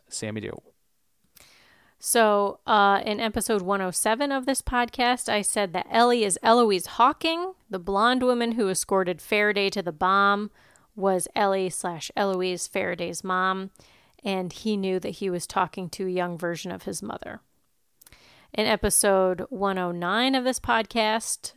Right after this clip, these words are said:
Speaker 2: so the last time we watched Lost, I said the reason the dead body was brought to Doctor Chang was because they're testing if they can resurrect people, or at least they need dead bodies for some sort
Speaker 1: <laughs>
Speaker 2: of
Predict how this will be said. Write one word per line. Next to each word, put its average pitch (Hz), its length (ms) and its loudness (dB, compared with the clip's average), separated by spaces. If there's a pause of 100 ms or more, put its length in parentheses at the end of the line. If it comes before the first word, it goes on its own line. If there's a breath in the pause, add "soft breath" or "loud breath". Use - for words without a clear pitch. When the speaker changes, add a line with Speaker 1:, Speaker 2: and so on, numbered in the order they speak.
Speaker 2:
so 185 200 0
the 170 140 -2
last 170 300 0
time 180 200 -4
we 170 120 -2
watched 170 640 -6
Lost, 185 500 -6 (760 soft breath)
I 214 180 6
said 214 320 0
the 202 100 0
reason 233 400 0
the 214 100 0
dead 180 340 0
body 269 340 6
was 240 160 2
brought 208 240 4
to 208 80 -6
Doctor 175 420 0
Chang 233 500 0
was 196 160 -4
because 196 360 -4
they're 175 120 -2
testing 269 600 -2
if - 180 -6
they 196 140 0
can 185 260 -8
resurrect 170 640 -2
people, 349 500 4 (520 soft breath)
or 214 120 4
at 214 140 4
least 226 300 0
they 226 160 2
need 214 320 -2
dead 202 260 2
bodies 190 480 2
for 185 160 -4
some 196 320 0
sort 185 300 -2
Speaker 1:
<laughs> - 0 -
Speaker 2:
of 170 500 -4